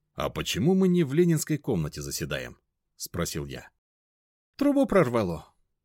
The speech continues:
Галя развела руками. "Там весь угол залило и половину потолка. Сделают ремонт, тогда и..." "А может, тогда в актовый зал пойдем?" —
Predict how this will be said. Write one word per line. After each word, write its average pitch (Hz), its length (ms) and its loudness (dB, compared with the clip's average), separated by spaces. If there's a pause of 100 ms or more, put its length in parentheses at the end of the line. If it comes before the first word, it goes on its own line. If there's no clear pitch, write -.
(140)
Галя 120 380 2
развела 82 400 0
руками. 71 480 -8 (360)
"Там 247 200 2
весь 233 300 -2
угол 233 220 4
залило 120 420 2
и 165 140 -2
половину 220 420 2
потолка. 147 540 -4 (320)
Сделают 135 460 4
ремонт, 214 500 0
тогда 240 340 -2
и..." 196 280 -4 (1080)
"А 82 140 0
может, 90 320 0
тогда 87 260 0
в 85 80 0
актовый 92 340 -2
зал 147 200 0
пойдем?" — 71 480 -8